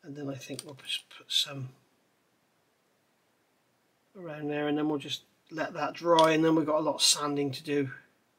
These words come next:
injector pin marks to fill, if they're in fact visible. That one's definitely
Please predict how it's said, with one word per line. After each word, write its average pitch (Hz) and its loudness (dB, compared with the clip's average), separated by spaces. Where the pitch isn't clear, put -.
injector 139 -12
pin 147 -8
marks 147 0
to - -14
fill, 143 -4
if 135 -14
they're 131 -6
in 131 -2
fact 135 -10
visible. 139 -6
That 143 -6
one's 143 -14
definitely 131 -10